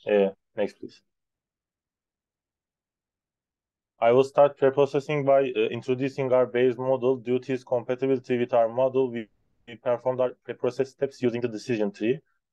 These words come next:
The goal of using decision tree is to create training model that can use to predict the class or value of the target variable by learning simple decision rules, in other words, if-else conditions, inferred from prior data.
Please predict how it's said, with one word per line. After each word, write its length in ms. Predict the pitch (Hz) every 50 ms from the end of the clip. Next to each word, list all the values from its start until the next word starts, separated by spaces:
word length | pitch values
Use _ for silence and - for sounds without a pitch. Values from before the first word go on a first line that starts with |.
| _
The 60 | 127 120
goal 260 | 127 135 139 143 143
of 120 | 135 -
using 240 | 135 131 123 135 131
decision 380 | 131 127 127 - 131 127 131 127
tree 220 | - 139 139 131
is 100 | 123 -
to 100 | _ -
create 320 | - - 131 131 131 131
training 400 | _ - 139 135 131 131 123 120
model 360 | 113 113 113 117 139 143 147 - _ _ _ _ _
that 200 | 123 117 - -
can 220 | - 127 123 120
use 140 | 123 127 123
to 80 | 123 127
predict 420 | - - 127 120 123 127 - _
the 80 | - -
class 420 | - - 127 120 135 135 - - _ -
or 200 | 113 117 117 113
value 420 | 113 120 123 120 113 110 107 101
of 160 | 98 95 - _
the 60 | -
target 340 | _ - 117 113 104 101 -
variable 540 | - 104 101 101 98 98 101 117 139 147 143 _ _ _ _
by 180 | - 120 117 120
learning 280 | 123 123 123 123 127
simple 320 | 123 - - 123 110 - 127
decision 400 | 117 117 110 - 131 117 107 101
rules, 400 | 98 98 117 139 139 - _ _ _ _ _ _ -
in 80 | 117
other 240 | 117 110 110 113 110
words, 320 | 107 113 131 135 135 - _ _
if-else 400 | 117 101 _ 107 117 117 - _
conditions, 640 | - 110 104 101 98 95 - - 147 156 151 - _ _ - _ _ -
inferred 380 | 117 110 - - 127 123 123
from 240 | - - 131 135 127
prior 320 | 127 131 123 117 117 117
data. 500 | 113 113 117 117 107 - - 127 143 165